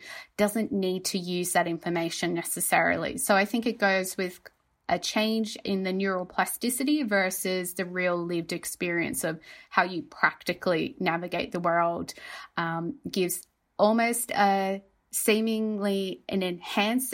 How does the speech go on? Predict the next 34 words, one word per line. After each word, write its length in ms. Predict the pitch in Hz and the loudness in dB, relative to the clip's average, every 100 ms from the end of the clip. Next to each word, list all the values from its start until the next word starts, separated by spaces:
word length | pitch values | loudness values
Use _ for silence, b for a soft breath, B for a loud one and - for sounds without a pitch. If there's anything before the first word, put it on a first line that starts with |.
| 220 | 0
ability 360 | 240 254 262 262 | 2 4 4 2
to 60 | - | 2
do 160 | 247 | -2
things, 460 | 247 269 302 392 - - | 0 2 2 0 -4 2
but 300 | 185 180 175 - - | 4 4 2 -2 2
fundamentally 720 | 190 196 196 180 180 196 185 | 2 2 0 0 0 0 0
at 80 | 170 | 0
the 60 | 190 | 0
scientific 560 | 185 165 165 175 175 - | 0 0 -4 -8 -8 -4
level, 460 | 180 - 147 190 262 | -2 0 0 -2 0
there's 320 | 185 175 - B B B B | 0 -2 -8 B B B B
not 220 | 180 180 | 0 2
a 160 | 175 170 165 | 0 -2 -6
real 360 | 180 180 175 165 | -2 2 2 2
enhancement 720 | - 175 - 165 151 180 151 | 0 -2 0 0 0 0 0
if 160 | - 180 | 0 -2
it's 220 | 165 - | -2 -2
just, 480 | - 165 165 - - | 0 2 2 -2 -2
uh, 460 | - 165 165 170 165 - _ _ _ _ - | 0 2 2 0 0 -4 _ _ _ _ -6
a 140 | 170 | -6
person 380 | - 220 202 208 | 0 4 4 2
without 340 | 180 185 180 - | 4 6 6 4
that 100 | 180 | 0
ability 640 | 180 175 180 175 175 165 - | 0 -2 0 0 -2 -2 2
versus 400 | 180 175 180 190 | 0 0 -4 -2
another 320 | 180 170 175 | 0 0 0
person 480 | - 170 - 170 165 | 2 2 2 -2 0
side 280 | - 202 | 4 4
by 120 | 202 175 | 4 0
side, 580 | - 170 170 170 175 - B B - | 2 2 4 2 0 -6 B B -8
a 40 | |
control, 720 | 165 170 - 180 180 185 185 - b b | -4 -2 4 4 4 2 0 -6 b b
and 180 | 175 185 | -2 2
not 420 | 175 160 - - | 2 2 0 -10